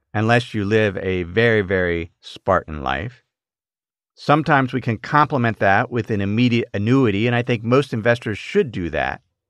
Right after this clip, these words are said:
But those immediate annuity payments are usually not indexed to inflation, unlike the federal programs are, Social Security is,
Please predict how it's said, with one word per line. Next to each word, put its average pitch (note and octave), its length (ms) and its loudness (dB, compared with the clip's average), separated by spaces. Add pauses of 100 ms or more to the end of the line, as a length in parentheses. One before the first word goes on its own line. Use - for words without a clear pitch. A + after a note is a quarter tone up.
(180)
But B2 180 0
those A#2+ 260 4
immediate A2+ 380 0
annuity C3 300 0
payments G2 500 -4
are G2+ 100 0
usually A#2 440 2
not A2 320 2
indexed G2+ 400 0
to - 100 -8
inflation, D#2+ 640 -6
unlike F#2 580 -2 (200)
the F#2 80 -4
federal D3+ 300 2
programs E2 420 -4
are, D#2 120 0
Social G2+ 340 -4
Security F#2 640 -2
is, D2 440 -6